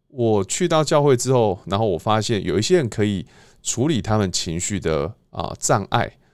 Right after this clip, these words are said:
而且可以跨越过去，所以我就很想要认识说到底他们是怎么得帮助的，我也很想要。我大概讲简单一点，就是这就是我，啊，怎么信的，啊，这是我是怎么信的这样子。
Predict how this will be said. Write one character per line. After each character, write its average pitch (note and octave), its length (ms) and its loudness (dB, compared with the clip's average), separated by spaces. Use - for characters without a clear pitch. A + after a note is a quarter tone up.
而 G#2 120 -4
且 F#2+ 100 -4
可 - 140 -4
以 A#2+ 80 0
跨 D3+ 320 2
越 C#3 160 0
过 C#3 220 0
去， - 360 -6
所 - 160 -4
以 D3 60 0
我 G#2 100 0
就 A2+ 120 -2
很 G#2 280 -2
想 E2+ 160 -2
要 F#2+ 100 2
认 F#2+ 200 0
识 F#2 160 -4
说 G2+ 240 -6
到 F#3 160 2
底 F#2 140 -2
他 A#2 100 0
们 G#2+ 100 -2
是 G2 140 -2
怎 D#2+ 120 -8
么 D2+ 120 -8
得 D2+ 180 -4
帮 F#2 240 0
助 F#2+ 200 -4
的， - 100 -4
我 A2+ 180 2
也 C#3+ 60 4
很 G#2 180 0
想 - 240 -2
要。 A2+ 240 0
我 G#2+ 340 2
大 F3+ 160 2
概 F3 140 4
讲 A#2 260 0
简 E2+ 220 -2
单 F#2+ 160 0
一 G#2 40 0
点， F#2 140 -4
就 G2 100 0
是 G2 140 -2
这 C#3 140 -4
就 C3 160 0
是 A#2+ 200 0
我， D#2 240 -4
啊， D#2+ 160 -4
怎 - 160 -8
么 D2+ 140 -6
信 A2 480 -2
的， - 200 -6
啊， - 180 -12
这 - 220 -10
是 G2 60 -4
我 E2+ 160 -4
是 G2+ 120 -6
怎 F#2 140 -6
么 G#1+ 100 -10
信 - 240 -4
的 A1 140 -10
这 E2+ 160 -6
样 - 140 -10
子。 - 160 -14